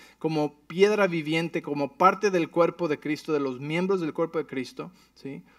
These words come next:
Necesitamos saber estas ocho cosas, ¿ok? Si lo pueden poner, por favor. <clears throat> Familia, les necesitamos. Te necesitamos a cada uno de ustedes. Dile al de al lado, "Te necesitamos",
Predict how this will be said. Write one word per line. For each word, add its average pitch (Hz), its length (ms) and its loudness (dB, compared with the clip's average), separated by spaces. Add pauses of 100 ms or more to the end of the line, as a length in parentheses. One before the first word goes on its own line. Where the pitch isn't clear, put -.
(180)
Necesitamos 147 420 -8
saber 143 380 -4
estas 143 500 -8
ocho 147 400 -6 (120)
cosas, - 460 -12 (120)
¿ok? 190 260 0 (580)
Si - 140 -16
lo 139 160 -8
pueden 156 200 -4
poner, 143 240 -6
por 135 120 -12
favor. 165 320 -2 (1800)
<clears throat> 180 340 4 (680)
Familia, 226 300 4
les 190 180 2
necesitamos. - 920 -8 (140)
Te 180 120 -2
necesitamos 180 680 -8
a 165 80 -6
cada 208 200 -8
uno 208 140 -8
de 180 40 -8
ustedes. - 400 -16 (500)
Dile 185 180 -2
al 196 80 0
de 180 60 2
al 175 60 2
lado, 175 320 0 (140)
"Te 151 100 -8
necesitamos", 160 960 -10